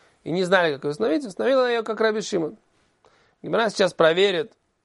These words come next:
эту возможность и, э, попробует ее либо подтвердить, либо опровергнуть.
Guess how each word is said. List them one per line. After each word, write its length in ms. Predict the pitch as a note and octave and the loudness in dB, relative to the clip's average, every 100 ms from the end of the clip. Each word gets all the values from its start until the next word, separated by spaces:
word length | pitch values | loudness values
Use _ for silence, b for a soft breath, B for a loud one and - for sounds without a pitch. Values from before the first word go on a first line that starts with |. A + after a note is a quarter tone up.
| _ - | _ -8
эту 260 | D3+ D#3 | -2 2
возможность 760 | D3+ D#3+ A#3+ C#4 B3+ A#3 - - _ _ _ _ | 2 2 2 2 0 -6 -8 -20 _ _ _ _
и, 400 | E3 G3 A#3 A3+ _ - | -2 2 0 -2 _ -6
э, 680 | D#3 C#3+ C#3 C3 B2+ B2+ B2+ _ _ _ _ _ _ _ _ _ _ _ _ _ _ b b _ | -2 0 0 0 -2 -2 -8 _ _ _ _ _ _ _ _ _ _ _ _ _ _ b b _
попробует 480 | - B2 F3 F3+ D#3+ | -8 -2 0 0 0
ее 200 | D3 C#3 | 2 2
либо 200 | C#3 C#3+ | 0 -2
подтвердить, 480 | C#3 C3 C#3 E3+ D#3+ | -4 -2 -2 -2 -2
либо 160 | C#3+ B2+ | 2 2
опровергнуть. 600 | C3+ D3 B3 C4 A#3 | 2 4 2 0 -8